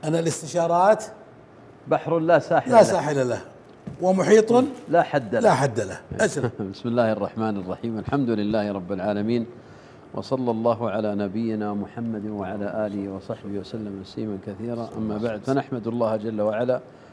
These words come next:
Speaker 2: ونشكره الذي من علينا وتفضل بهذه النعم الكثيرة العظيمة في هذه البلاد المباركة، بلاد الخيرات،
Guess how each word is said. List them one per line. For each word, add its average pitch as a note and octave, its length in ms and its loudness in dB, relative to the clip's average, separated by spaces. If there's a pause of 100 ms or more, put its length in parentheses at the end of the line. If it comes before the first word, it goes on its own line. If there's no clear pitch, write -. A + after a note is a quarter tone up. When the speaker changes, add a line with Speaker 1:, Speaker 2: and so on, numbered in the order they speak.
(280)
Speaker 2:
ونشكره B2+ 880 -4
الذي A2+ 380 -2
من A#2+ 360 -2
علينا A#2 460 -4
وتفضل A2 560 -4
بهذه G#2+ 420 -4
النعم G#2+ 380 -4
الكثيرة C3 520 -2
العظيمة C3 460 0 (500)
في G#2+ 100 -2
هذه A2+ 300 0
البلاد A2+ 420 0
المباركة، A2 680 -4
بلاد A2 280 -8
الخيرات، A2 520 -6